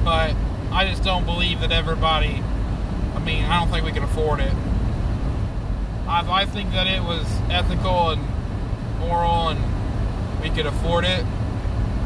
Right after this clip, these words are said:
Like, it's nine hundred billion dollar, uh, poli-, uh, nine hundred dollar, nine hundred billion dollar air-, act or stimulus bill.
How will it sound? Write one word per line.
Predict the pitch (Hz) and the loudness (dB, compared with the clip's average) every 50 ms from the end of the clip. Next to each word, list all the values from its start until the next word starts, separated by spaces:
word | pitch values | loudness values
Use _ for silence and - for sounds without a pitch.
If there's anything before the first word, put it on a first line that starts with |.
| - - - - - | -2 0 0 0 0
Like, | - - | 0 0
it's | - - - | 0 0 2
nine | - 180 180 180 180 | 2 2 2 2 2
hundred | 180 180 175 170 156 - | 2 0 0 0 0 -2
billion | 151 156 170 170 160 - 160 | -2 -2 0 0 0 0 0
dollar, | 160 165 165 160 156 151 151 - - - - - - - - - - - - - - | 0 0 2 2 2 0 0 0 -2 -2 -2 -2 -2 -2 0 0 0 0 2 2 2
uh, | 165 165 156 147 143 135 - - - - - - - - - - - - - - - - - - - - - - - - - - | 2 2 2 2 0 -2 -2 -4 -4 -4 -4 -4 -4 -4 -4 -4 -4 -4 -4 -4 -4 -6 -4 -6 -6 -6 -4 -4 -2 -2 0 2
poli-, | 156 156 165 165 170 160 151 151 - | 2 2 2 2 2 0 0 -2 -2
uh, | - - 147 147 147 143 - - - - - - 165 | -2 -2 0 -2 -2 -2 -2 -2 0 0 -2 0 0
nine | 165 165 165 | 0 0 0
hundred | 165 170 165 165 | 0 0 0 0
dollar, | 165 165 170 170 165 160 165 - | 2 2 2 2 2 0 0 0
nine | - 170 170 170 170 | 0 0 0 0 0
hundred | 160 151 - - | 0 0 0 0
billion | 165 165 165 165 160 | 0 0 0 0 0
dollar | 160 160 160 160 156 151 147 143 - - - | 0 0 2 2 2 2 0 -2 -2 -2 -2
air-, | - - - - - - | -2 -2 0 0 0 0
act | - - - 190 202 - - - - - - - - - - - - - - - | 0 0 2 2 2 2 0 0 0 0 0 0 0 0 0 0 -2 -2 -2 0
or | 151 156 151 147 - - - - - - - - - - - - | 0 0 0 0 0 0 0 0 0 0 0 0 0 0 -2 -2
stimulus | - - - - - - 170 175 180 185 185 185 190 180 - | -2 -4 -4 -6 -6 -4 -4 -4 -2 -2 -2 -2 -4 -4 -4
bill. | - - 185 190 202 208 214 214 202 | -4 -4 -2 -2 -2 -2 -2 -2 -4